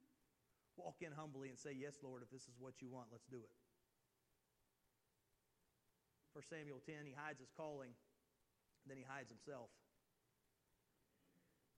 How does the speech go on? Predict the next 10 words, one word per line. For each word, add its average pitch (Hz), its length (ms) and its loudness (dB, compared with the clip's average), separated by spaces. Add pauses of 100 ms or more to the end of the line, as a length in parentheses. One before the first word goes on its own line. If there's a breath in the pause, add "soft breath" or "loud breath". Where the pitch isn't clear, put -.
(420)
Men, 165 180 6
there's 165 200 4
a 165 40 4
real 156 260 6 (120)
lesson 170 340 6
here 147 180 6
for 139 140 2
you 147 160 6
and 147 100 6
I. 147 300 6